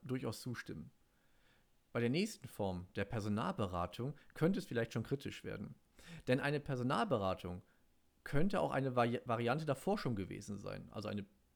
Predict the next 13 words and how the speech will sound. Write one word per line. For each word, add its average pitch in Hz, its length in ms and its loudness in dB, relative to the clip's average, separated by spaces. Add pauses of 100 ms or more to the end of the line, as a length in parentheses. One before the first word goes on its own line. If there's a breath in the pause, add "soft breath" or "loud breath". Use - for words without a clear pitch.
es - 120 -20
gibt 123 140 -6
Unternehmen, 120 640 0 (240 loud breath)
die 110 80 -2
sich 107 180 -4
Personalberatung 104 1000 -2
nennen 101 340 0 (300 loud breath)
und 135 320 2
Headhunting 101 640 -4
anbieten 92 560 -6 (180)
oder 107 220 0
auch - 160 -6 (160)
Zeitarbeit. 101 680 -2